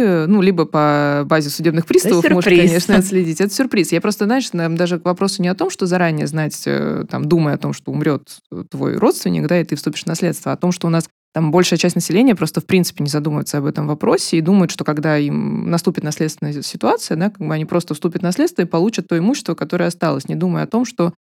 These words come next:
Speaker 1: долги точно так же переходят, как и имущество.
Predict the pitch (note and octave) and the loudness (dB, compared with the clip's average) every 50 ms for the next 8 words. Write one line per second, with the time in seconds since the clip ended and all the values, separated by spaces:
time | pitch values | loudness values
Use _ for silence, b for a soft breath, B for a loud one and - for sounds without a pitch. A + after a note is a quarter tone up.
0 | _ _ - E3+ E3 E3+ E3+ G#3 G3 G3 D#3+ - E3+ D3+ E3 D#3 C#3+ C#3 D3+ - | _ _ 0 0 2 2 2 0 0 0 -2 -2 -2 -2 -2 -2 -2 -4 -8 -10
1 | - C#3 C#3+ C#3 - - F3+ F3+ E3+ D3+ - F3 F3+ - - D3 C#3+ C#3+ - C#3+ | -10 -10 -10 -8 -4 -2 -2 -2 -2 -4 -6 -8 -12 -8 -8 -8 -8 -8 -6 -6
2 | C#3+ C#3 C#3 C#3 D3 D3+ D3+ D3+ D3 - - - - - - - F3 | -4 -2 -2 -2 -2 -2 -4 -4 -6 -8 -10 -14 -14 -14 -16 -16 -16